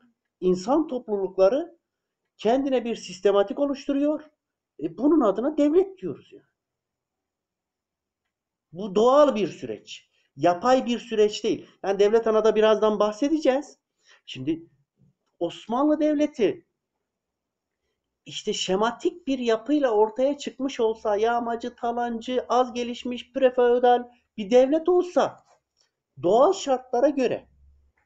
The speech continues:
altı yüz sene yaşaması mümkün olamazdı.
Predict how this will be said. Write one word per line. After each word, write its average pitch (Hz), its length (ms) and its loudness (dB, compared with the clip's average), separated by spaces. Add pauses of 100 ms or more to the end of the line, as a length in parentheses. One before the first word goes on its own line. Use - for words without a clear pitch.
(720)
altı 214 380 0
yüz 302 300 2
sene 240 240 0
yaşaması 254 640 -4
mümkün 269 400 0
olamazdı. 262 640 2